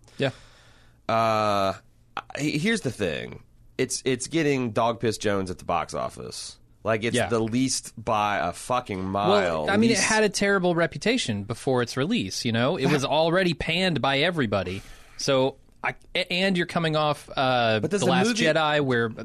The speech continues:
Speaker 1: everybody
Speaker 2: Yeah.
Speaker 1: was dissatisfied with that one.
Speaker 2: Oh, but that
Speaker 1: I
Speaker 2: was
Speaker 1: feel like
Speaker 2: ninety-seven percent fresh on Rotten Tomatoes. This thing's struggling to stay above
Speaker 1: <laughs>
Speaker 2: seventy.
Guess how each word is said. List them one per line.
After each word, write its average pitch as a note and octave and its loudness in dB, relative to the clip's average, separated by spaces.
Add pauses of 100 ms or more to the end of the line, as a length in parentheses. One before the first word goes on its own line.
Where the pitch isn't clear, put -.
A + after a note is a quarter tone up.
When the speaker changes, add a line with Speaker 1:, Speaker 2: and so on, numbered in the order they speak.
Speaker 1:
everybody A#2+ 2
Speaker 2:
Yeah. A2+ 4
Speaker 1:
was A2 -4
dissatisfied A2+ -4
with - -12
that F3 0
one. D#3 -2
Speaker 2:
Oh, E3 2
but B2 0
that F3 2
Speaker 1:
I G3 4
Speaker 2:
was E3 4
Speaker 1:
feel - 6
like - 6
Speaker 2:
ninety-seven F3 0
percent D#3 -2
fresh E3+ 0
on A#2+ 2
Rotten B2 0
Tomatoes. A#2 2
This C#3 0
thing's A#2+ 0
struggling A#2 0
to G#2+ -2
stay A#2 2
above G#2+ 2
Speaker 1:
<laughs> - -12
Speaker 2:
seventy. F2 -2